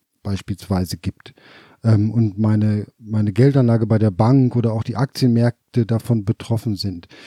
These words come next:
Ist das dann jetzt sinnvoll, in diesem Augenblick zu sagen, ich schichte da noch ein bisschen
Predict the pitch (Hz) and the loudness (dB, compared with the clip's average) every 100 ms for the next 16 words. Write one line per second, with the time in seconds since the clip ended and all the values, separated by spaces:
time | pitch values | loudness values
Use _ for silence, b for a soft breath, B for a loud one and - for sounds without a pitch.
0 | B - 107 147 135 147 139 139 - 131 | B -4 0 0 2 4 4 2 2 0
1 | 147 156 135 117 123 135 131 123 127 127 | 2 2 2 2 -2 -2 -2 0 0 0
2 | - 120 117 120 120 - 110 - - - | -2 -2 0 0 -2 -4 -8 -10 -8 -2
3 | 131 143 120 113 117 110 98 - 101 | 0 0 2 2 0 -2 -2 -4 -6